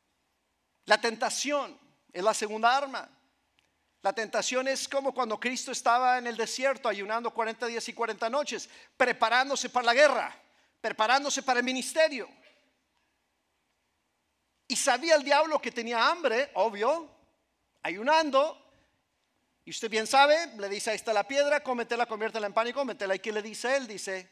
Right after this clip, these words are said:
dos palabras, "Está escrito". Está escrito. "No solo de pan vivirá el hombre, sino de toda palabra que procede de la boca de Dios". Está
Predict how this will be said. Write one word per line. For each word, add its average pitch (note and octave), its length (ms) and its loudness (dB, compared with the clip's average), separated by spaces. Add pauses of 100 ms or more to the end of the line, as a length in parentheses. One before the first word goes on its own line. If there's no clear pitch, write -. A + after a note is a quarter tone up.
(320)
dos - 180 -10
palabras, A3+ 800 0 (240)
"Está F#3+ 720 -2 (880)
escrito". E3 540 -10 (1300)
Está F3+ 640 -2 (640)
escrito. F3+ 580 -10 (460)
"No G3+ 140 -8
solo A3 220 -2
de G3+ 80 -2
pan G3+ 180 0
vivirá G3+ 240 -2
el G3+ 80 0
hombre, G#3+ 180 -4
sino G3+ 200 -8
de F#3 60 -8
toda G3+ 220 0
palabra G3 280 0
que - 80 -14
procede - 240 -10
de F#3+ 40 -2
la F#3 60 0
boca E3+ 200 -6
de F3+ 60 -2
Dios". G#3 300 -6
Está F3+ 600 0